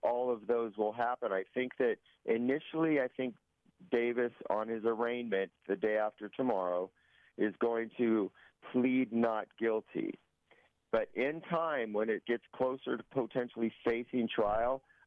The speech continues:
I believe that he will take a, a plea agreement for a lesser charge, for a lesser sentence. I think that he will ultimately plead out to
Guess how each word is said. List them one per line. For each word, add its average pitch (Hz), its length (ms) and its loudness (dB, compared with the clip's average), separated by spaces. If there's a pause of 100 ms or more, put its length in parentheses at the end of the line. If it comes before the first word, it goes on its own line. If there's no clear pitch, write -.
(140)
I 117 180 0
believe 107 460 0
that 98 140 0
he 110 180 0
will 104 240 0
take 107 280 0
a, 101 240 0 (500)
a - 80 0 (140)
plea 156 240 2
agreement 98 560 -2 (520)
for 110 120 2
a 101 80 0
lesser 113 460 -2 (120)
charge, 95 440 0 (840)
for 107 180 2
a 98 60 2
lesser 101 400 -2 (100)
sentence. 95 400 -2 (240)
I 92 140 0
think 117 260 -4
that 95 160 0
he 110 140 2
will 104 240 2
ultimately 117 640 -2 (140)
plead 131 260 2
out 98 340 0 (520)
to 101 380 4